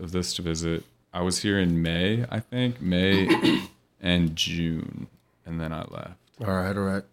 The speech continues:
Speaker 1: Yeah.
Speaker 2: Well, yeah, just a little bit of a backstory, listeners. Uh, you know, Random was on the show, again, like we said, four years ago almost. Uh, that was through the homie Jam,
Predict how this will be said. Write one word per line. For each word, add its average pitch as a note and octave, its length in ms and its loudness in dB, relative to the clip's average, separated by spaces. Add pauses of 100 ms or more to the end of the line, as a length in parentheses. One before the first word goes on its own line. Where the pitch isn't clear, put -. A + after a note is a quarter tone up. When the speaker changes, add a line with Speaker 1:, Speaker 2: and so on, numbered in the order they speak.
(240)
Speaker 1:
Yeah. - 180 -6
Speaker 2:
Well, A#2+ 140 6
yeah, C#3 120 12
just C3+ 220 4
a C3+ 180 12
little C3 160 8
bit B2+ 100 8
of A2+ 80 6
a G#2+ 40 4
backstory, C3 540 6
listeners. A2+ 440 4
Uh, A2 320 2 (140)
you D3+ 140 -2
know, A2+ 280 -2 (200)
Random C3 380 6
was A#2+ 140 8
on A#2+ 140 8
the A2 80 8
show, B2+ 520 10
again, A2+ 200 6
like A2+ 100 4
we A#2+ 80 2
said, B2+ 260 6
four B2 200 4
years A#2+ 240 8
ago A#2 160 6
almost. A2+ 460 6 (640)
Uh, G#2+ 140 -2
that A#2 180 6
was B2 160 4
through A2+ 480 6
the G#2+ 100 4
homie B2 240 8
Jam, B2 560 8